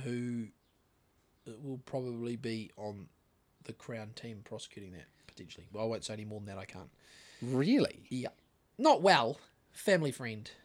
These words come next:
Speaker 2: Okay.
Speaker 1: But real
Speaker 2: Have you talked to them bef-, much before?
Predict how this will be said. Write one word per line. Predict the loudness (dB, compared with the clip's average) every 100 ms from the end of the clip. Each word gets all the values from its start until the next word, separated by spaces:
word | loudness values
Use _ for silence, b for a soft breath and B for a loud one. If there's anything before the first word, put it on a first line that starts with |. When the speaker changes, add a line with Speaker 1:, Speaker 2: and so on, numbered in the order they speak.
| -6
Speaker 2:
Okay. | -4 0 -2 -2
Speaker 1:
But | -2 -2 -2 _ _
real | -12 -2 6 8
Speaker 2:
Have | 8
you |
talked | 8 6 6
to | 4
them | 2
bef-, | -2 -8
much | 0 2 2 -2
before? | -2 0